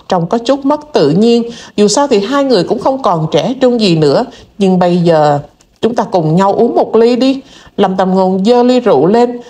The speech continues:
tay còn lại đang đan vào tay của Tông Cảnh Hạo ở dưới bàn. Cô nhẹ nhàng nhếch môi nhìn Trang Tử Khâm và Trình Dục Ôn. Hy vọng mẹ và chú luôn mạnh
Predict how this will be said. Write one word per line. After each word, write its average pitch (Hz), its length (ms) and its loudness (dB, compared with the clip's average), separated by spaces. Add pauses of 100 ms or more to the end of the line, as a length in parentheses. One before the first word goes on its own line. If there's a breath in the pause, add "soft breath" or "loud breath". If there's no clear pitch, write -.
(160 loud breath)
tay 185 160 0
còn 165 240 -2
lại 147 180 0
đang 220 240 -2
đan 233 260 0
vào 180 200 0
tay 233 220 0
của 233 140 -4
Tông 254 240 -4
Cảnh 202 200 -4
Hạo 185 300 0
ở - 80 0
dưới 220 300 2
bàn. 190 260 0 (380 loud breath)
Cô 190 160 2
nhẹ 180 280 0
nhàng 156 360 2
nhếch 233 240 0
môi 240 220 0
nhìn 180 280 -2
Trang 233 180 0
Tử 185 240 -2
Khâm 269 200 -2
và 185 160 0
Trình 160 220 -2
Dục 151 200 0
Ôn. 254 280 0 (360 loud breath)
Hy 190 180 2
vọng 165 360 0
mẹ 156 200 0
và 156 100 0
chú 226 280 2
luôn 254 240 2
mạnh 175 240 -2